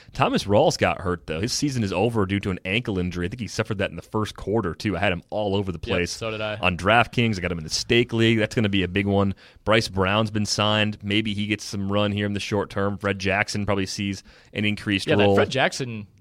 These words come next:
Speaker 2: uh, acquisition is looking pretty good right now. <laughs>
Speaker 1: He's probably pretty fresh, too, because they
Speaker 2: Right.
Speaker 1: really haven't used him all that much. So I, I think I've, if I'm chasing a back that's available from that group, I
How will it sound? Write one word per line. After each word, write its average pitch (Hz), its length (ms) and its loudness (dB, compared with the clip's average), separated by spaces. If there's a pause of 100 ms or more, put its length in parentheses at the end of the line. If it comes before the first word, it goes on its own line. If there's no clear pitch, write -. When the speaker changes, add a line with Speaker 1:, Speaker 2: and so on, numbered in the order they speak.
(140)
Speaker 2:
uh, 110 40 -6
acquisition 113 640 -4
is 107 80 -10
looking 147 160 -8
pretty 147 180 -4
good 123 220 -4
right 92 180 -10
now. - 380 -12
<laughs> - 40 -20
Speaker 1:
He's 113 140 0
probably 196 240 -4
pretty 107 160 0
fresh, - 460 -2
too, 208 160 -6
because 120 220 -2
they 139 80 2
Speaker 2:
Right. 101 100 0
Speaker 1:
really 151 160 2
haven't 101 280 0
used 123 280 0
him 92 220 -2 (360)
all 101 220 0
that 90 180 -2
much. 92 300 -2
So - 160 -2
I, 87 240 -2
I 95 40 -4 (280)
think 196 280 0
I've, 101 180 4
if - 100 -4
I'm 117 80 0
chasing 139 400 0
a 101 40 2
back 98 520 0
that's 90 240 -10
available 98 400 -2
from 92 200 -6
that 87 180 -4
group, 95 240 -4
I 85 40 -12